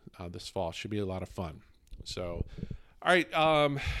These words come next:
moving on, uh, just a little bit of Fans Raise update. So right now, as I record this podcast, we are just shy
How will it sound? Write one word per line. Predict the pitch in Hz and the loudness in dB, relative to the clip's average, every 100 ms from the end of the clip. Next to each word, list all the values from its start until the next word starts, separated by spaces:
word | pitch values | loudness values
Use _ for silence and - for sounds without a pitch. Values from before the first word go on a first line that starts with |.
| - | -4
moving | 147 175 180 160 | 4 6 8 6
on, | 165 160 139 127 | 6 6 4 2
uh, | 135 135 | 2 2
just | 139 - | 0 2
a | 165 | 4
little | 143 160 170 | 4 6 4
bit | 165 151 147 139 | 4 4 2 2
of | 120 127 127 120 113 | -2 0 0 0 -2
Fans | - 135 135 | 2 2 2
Raise | 131 123 113 | 2 2 0
update. | - 123 - 113 101 | -6 -8 -2 -2 -2
So | - - 127 123 120 - - - _ | -4 2 4 4 2 -2 -14 -20 _
right | 120 131 208 | 2 6 6
now, | 180 165 143 127 120 | 4 2 4 2 0
as | 127 | -2
I | 123 | -2
record | 113 - 143 139 | -2 -2 0 0
this | 127 | -2
podcast, | - 117 107 - 104 98 - - _ _ _ - _ _ _ - | 0 0 0 0 -2 -2 -6 -16 _ _ _ -20 _ _ _ -8
we | 117 139 | 0 4
are | 151 | 4
just | 113 107 139 139 | 4 0 0 0
shy | - 131 117 104 104 101 | 0 0 0 -2 -4 -6